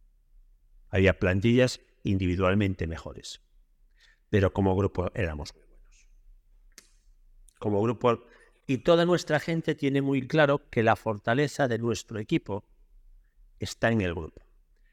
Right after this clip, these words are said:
Pero el grupo no solamente son los jugadores, son los jugadores, el cuerpo técnico, el que corta la hierba, el de la lavandería,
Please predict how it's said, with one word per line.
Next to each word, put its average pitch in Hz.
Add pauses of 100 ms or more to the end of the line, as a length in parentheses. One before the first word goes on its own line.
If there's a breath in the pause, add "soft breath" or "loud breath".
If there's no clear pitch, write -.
(340)
Pero 139
el 143
grupo 190
no 180
solamente 147
son 117
los 98
jugadores, 76
son - (180)
los -
jugadores, 151 (160)
el -
cuerpo -
técnico, 143 (320)
el 98
que 92
corta 87
la 80
hierba, 127 (280)
el 90
de 92
la 87
lavandería, 127